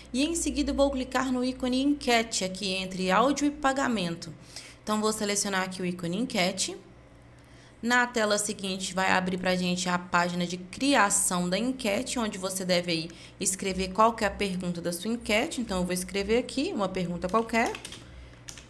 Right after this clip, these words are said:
Vou digitar essa pergunta no campo indicado.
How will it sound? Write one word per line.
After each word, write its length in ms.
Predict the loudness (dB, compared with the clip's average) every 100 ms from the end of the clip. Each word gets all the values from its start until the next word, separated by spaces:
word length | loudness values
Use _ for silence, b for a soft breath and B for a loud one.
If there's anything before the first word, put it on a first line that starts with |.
| -16 -14 -14 -14 -16 -10 -6
Vou 100 | -4
digitar 340 | -4 -2 0
essa 140 | 0
pergunta 520 | 2 0 2 0 0 0
no 100 | 0
campo 300 | -2 -2 -2
indicado. 720 | -2 -2 0 0 0 -2 -4